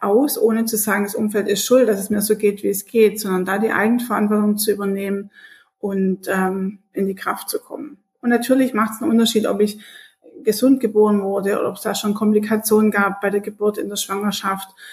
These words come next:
Ähm, ja, also es, oder, oder ob ich einen Autounfall erlebt habe oder sonst irgendwas, ähm, erlebt habe. Das ist so, so unterschiedlich. Also deswegen gibt's auch gar keine, für mich keine Pauschalantwort, sondern es gilt einfach zu sagen, okay, wo, wo ist deine Quelle und wie sieht deine Quelle aus, ja?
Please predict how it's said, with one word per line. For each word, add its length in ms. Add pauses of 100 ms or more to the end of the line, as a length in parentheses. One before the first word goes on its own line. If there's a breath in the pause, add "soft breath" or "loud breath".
(260 loud breath)
Ähm, 720
ja, 340 (100)
also 160
es, 280
oder, 200
oder 140
ob 60
ich 100
einen 80
Autounfall 540
erlebt 460
habe 240
oder 280
sonst 380
irgendwas, 680
ähm, 420 (280 loud breath)
erlebt 340
habe. 100
Das 140
ist 100
so, 280
so 140
unterschiedlich. 680
Also 240 (440 loud breath)
deswegen 260
gibt's 200
auch 120
gar 140
keine, 220
für 100
mich 200
keine 240
Pauschalantwort, 960
sondern 400 (360 loud breath)
es 200
gilt 160
einfach 240
zu 140
sagen, 120
okay, 320
wo, 200
wo 80
ist 160
deine 240
Quelle 400
und 120
wie 40
sieht 160
deine 200
Quelle 400
aus, 380
ja? 300